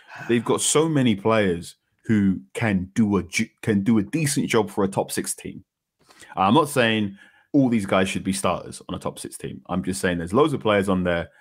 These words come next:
Speaker 2: that if you are not Chelsea or in the top six, you could look at them and go, "Ooh, they'd be all right at my club."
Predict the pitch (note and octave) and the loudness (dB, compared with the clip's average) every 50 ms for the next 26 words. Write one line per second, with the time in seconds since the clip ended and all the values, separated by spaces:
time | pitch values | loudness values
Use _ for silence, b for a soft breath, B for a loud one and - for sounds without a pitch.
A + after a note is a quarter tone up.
0 | b b b F#2 E2 - F#2+ G2 A2+ B2 C3 B2 A2 G2+ F#2+ - - - _ _ | b b b -6 -6 -6 -4 0 2 2 4 4 2 2 0 -2 -6 -10 _ _
1 | _ _ _ _ _ - G#2 G#2 A#2+ A#2+ - - - A2+ G2+ G2 G2 - - G2 | _ _ _ _ _ -2 0 2 2 2 0 -2 -2 0 0 0 -2 -6 -12 -16
2 | F#2 - - G2 - - B2 A#2+ A#2+ G#2+ - G#2+ - - - - F2 D2 - - | -16 -14 -10 -10 -4 0 2 2 2 2 0 -2 -4 -4 -4 -6 -6 -6 -8 -16
3 | _ b b b D3 C#3+ C#3+ D3 - F#2+ F#2+ G#2+ G#2 G2 G#2 G2 F#2 G2 - _ | _ b b b -4 -2 0 2 0 0 0 -2 -2 0 0 0 0 -2 -6 _
4 | _ _ _ _ _ - D4+ G4+ E4+ A#3+ G3 F#3+ - _ _ _ _ _ _ _ | _ _ _ _ _ 0 2 4 4 2 0 -4 -10 _ _ _ _ _ _ _
5 | _ _ _ _ - - - A3+ C#3+ G2+ F#2 F#2+ F2+ D#2 D2 - F2 F2 F#2 - | _ _ _ _ -2 -2 -2 0 0 0 0 0 -2 -4 -4 -4 -6 -6 -8 -8
6 | - - A2 G2 - - | -4 -4 -4 -4 -4 -8